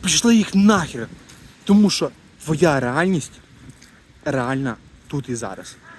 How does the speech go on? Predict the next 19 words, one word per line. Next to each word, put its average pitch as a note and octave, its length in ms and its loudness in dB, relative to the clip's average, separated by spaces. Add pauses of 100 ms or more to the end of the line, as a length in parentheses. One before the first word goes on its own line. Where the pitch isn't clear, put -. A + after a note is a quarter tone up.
(260)
Нічия C#3 440 -2
більше A#2+ 300 -8
реальність C3 380 -4
для A#2 100 -10
тебе B2 260 -8
нереальна. G2+ 460 -6 (920)
Ти D#3 220 0
зараз D3 680 -2 (680)
змінюєш C3+ 680 -6 (840)
реальність. A#2+ 540 -12 (520)
Просто B2+ 360 -6 (680)
передивися D#3 440 -2
ці C#3 120 -10
відео B2+ 260 -2
ще B2 360 -2
раз, F#3 240 -6 (680)
переосмисли D3 640 0
його, A2 240 -4 (100)
збережи. D#3+ 600 2